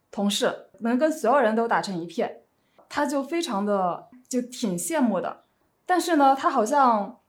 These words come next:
就又羡慕，但是又没法做到跟那个同事一样。嗯，他还讲了一个具体的例子，就是说中午吃饭，就大家都会一起约着，呃，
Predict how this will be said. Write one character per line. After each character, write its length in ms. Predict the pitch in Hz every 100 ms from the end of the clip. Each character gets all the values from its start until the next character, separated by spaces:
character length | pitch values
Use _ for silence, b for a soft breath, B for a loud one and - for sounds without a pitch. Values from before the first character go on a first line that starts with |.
| -
就 140 | 320
又 160 | 302 359
羡 320 | - - 466
慕， 260 | 233 170 -
但 140 | 269
是 100 | 190
又 100 | 349
没 220 | 277 185 214
法 220 | 269 269
做 280 | 277 403 302
到 220 | 214 185
跟 400 | 214 214 214 220
那 160 | - 226
个 80 | 208
同 200 | 208 185
事 160 | 185
一 140 | 185 165
样。 320 | 202 170 - b b b
嗯， 140 | 190 175
他 120 | 269
还 140 | 254
讲 220 | 339 269 185
了 100 | 180
一 80 |
个 140 | 180 220
具 160 | 277
体 100 | 339
的 140 | 214 180
例 220 | 254 311
子， 200 | 220 156
就 200 | 180 240
是 40 |
说 220 | 247 240 233 233 -
中 160 | 311
午 100 | 285
吃 160 | - 285
饭， 300 | 349 294 - - _ _
就 100 | -
大 160 | 262 285
家 140 | 277
都 160 | 277 269
会 240 | 302 285
一 60 | 277
起 340 | 254 190 180
约 180 | 208 240
着， 260 | 233 180 156
呃， 280 | - 170